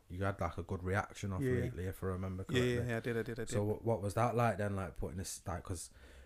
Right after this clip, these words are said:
Speaker 1: what I feel is, like, you get your, your flowers when you do a project, I feel like, in this scene.
Speaker 2: Yeah, yeah.
Speaker 1: You, you don't really get flowers for singles, but when I seen that, I thought, I kind of felt like people were giving you your flowers for your single, and I thought
Speaker 2: Mm-hmm.
Speaker 1: it was, like, well deserved 'cause it was a big tune.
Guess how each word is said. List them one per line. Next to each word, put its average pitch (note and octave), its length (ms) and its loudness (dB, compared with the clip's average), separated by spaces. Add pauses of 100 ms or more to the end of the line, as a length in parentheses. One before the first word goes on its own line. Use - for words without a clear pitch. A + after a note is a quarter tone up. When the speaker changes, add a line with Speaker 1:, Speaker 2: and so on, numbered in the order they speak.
(720)
Speaker 1:
what A#2 220 0
I B2 160 8
feel G2+ 320 2
is, F2+ 180 -2
like, E2+ 240 0
you F#2+ 80 0
get - 260 0
your, F#2+ 400 0 (360)
your F2+ 140 -4
flowers F#2 500 0
when F2 160 -2
you F2 80 -2
do F2 160 0
a E2 60 -2
project, - 720 -2 (120)
I F#2 60 -6
feel F#2+ 260 0
like, F#2 300 0
in F2+ 160 0
this F2 120 -2
scene. F2 360 -2 (320)
Speaker 2:
Yeah, F#3+ 140 8
yeah. B2 140 8
Speaker 1:
You, A2 80 2
you A#2 60 4
don't A#2+ 160 4
really G#2+ 180 2
get G2 180 0
flowers G2+ 360 4
for F#2 100 -2
singles, F2+ 440 0
but F2+ 160 0
when A2 160 6
I A2 80 6
seen A2 400 4
that, A2+ 320 2
I E2+ 80 -2
thought, F#2+ 400 -2
I - 60 -10
kind G#2+ 260 0
of - 40 -6
felt F#2 240 0
like F#2+ 180 -2 (400)
people G2+ 260 6
were F#2 100 4
giving G2+ 280 6
you G2 100 6
your G2 100 4
flowers F#2+ 360 4
for - 100 -4
your F2+ 100 0
single, G2 380 2
and F#2+ 100 2
I F2 40 0
thought G2+ 260 2
Speaker 2:
Mm-hmm. B2+ 120 2
Speaker 1:
it - 20 2
was, F#2 120 0
like, F#2 180 0
well G2 220 0
deserved F#2 340 -4
'cause F#2 120 -4
it - 100 -6
was - 120 -12
a - 40 -14
big F#2 200 -4
tune. F#2 300 -2